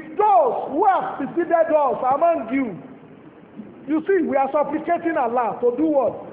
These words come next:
To show mercy on them. This one is allowed. This one is what? The one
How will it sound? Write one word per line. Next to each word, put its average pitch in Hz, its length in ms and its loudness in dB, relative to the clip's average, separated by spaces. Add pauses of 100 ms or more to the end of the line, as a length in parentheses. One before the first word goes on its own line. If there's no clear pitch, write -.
(400)
To 247 220 0
show 320 160 4
mercy 277 540 -2 (640)
on 208 240 -2
them. 214 200 0 (840)
This 277 220 -2
one 233 240 -2
is 202 140 -10
allowed. 170 400 -4 (1000)
This 349 180 0
one 302 200 2
is 240 160 -4
what? 233 260 0 (2250)
The 240 120 -6
one 294 340 2